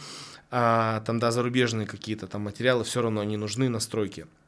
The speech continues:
И есть арендно-дивидендный поток, который человек получает. То есть это вот два больших фактора, которые человек, который сравнивает, э, там, да, центральный банк, там, то есть депозит и недвижку,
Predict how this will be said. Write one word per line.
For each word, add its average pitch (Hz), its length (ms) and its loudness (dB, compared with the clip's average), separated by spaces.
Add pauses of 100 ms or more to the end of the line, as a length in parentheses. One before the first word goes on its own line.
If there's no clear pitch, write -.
(640)
И 143 60 2
есть 156 480 4
арендно-дивидендный 117 880 2
поток, 175 360 -4
который 117 260 -2
человек 110 340 -4
получает. 95 460 -8
То - 960 -20
есть - 120 -4
это 143 200 0
вот 110 140 -2
два 135 220 8
больших 110 360 0
фактора, 143 340 0
которые 110 480 0 (260)
человек, 131 300 0
который 110 440 -2
сравнивает, 117 800 2
э, - 220 -20
там, 101 340 -6
да, 110 180 0
центральный 113 540 0
банк, 107 300 -2
там, 101 220 -6
то - 120 -6
есть 110 100 -4
депозит 123 480 2 (440)
и 120 200 0
недвижку, 117 640 -2